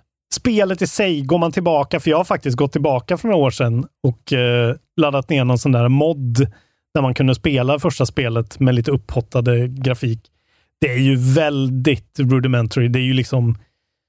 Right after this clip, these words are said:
eh, man droppas på en alienplanet och sen pratar man med aliens och sen är det lite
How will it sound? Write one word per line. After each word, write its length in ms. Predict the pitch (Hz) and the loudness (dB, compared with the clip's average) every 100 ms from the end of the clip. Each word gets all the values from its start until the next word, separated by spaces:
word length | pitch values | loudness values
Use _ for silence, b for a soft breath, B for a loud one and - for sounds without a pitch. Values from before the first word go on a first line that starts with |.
| _ _ - | _ _ 0
eh, 320 | 135 127 123 | 2 4 4
man 280 | 131 143 151 | 4 2 2
droppas 380 | 147 - 135 117 | -2 -4 -4 -4
på 120 | 131 | -2
en 80 | 120 | 0
alienplanet 840 | 120 113 110 127 120 117 110 - | 0 -2 -2 0 2 2 0 -2
och 80 | 127 | 0
sen 320 | 127 110 110 | 0 0 -2
pratar 300 | 139 120 123 | -2 -2 -2
man 160 | 113 120 | 0 2
med 100 | 117 | 4
aliens 500 | 113 113 117 113 - | 2 4 2 0 -2
och 80 | |
sen 260 | 120 120 117 | -2 0 0
är 160 | 131 120 | 0 0
det 60 | |
lite 460 | 117 113 131 117 | 0 0 0 0